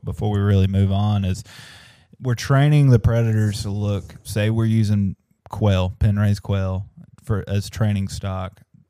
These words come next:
and we're training the predators to look for quail.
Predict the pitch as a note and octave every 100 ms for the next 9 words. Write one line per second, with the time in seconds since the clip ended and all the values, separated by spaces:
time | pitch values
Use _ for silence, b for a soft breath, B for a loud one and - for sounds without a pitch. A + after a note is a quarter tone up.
0 | - G2 G2 F#2+ F#2+ F#2 - _ _ _
1 | _ _ _ - G#2+ - - B2+ C3 C3
2 | B2 A2 - A#2 A2+ G#2+ G#2 G#2 G2 -
3 | G2 G2 G2 - G2+ - G#2 F#2 F2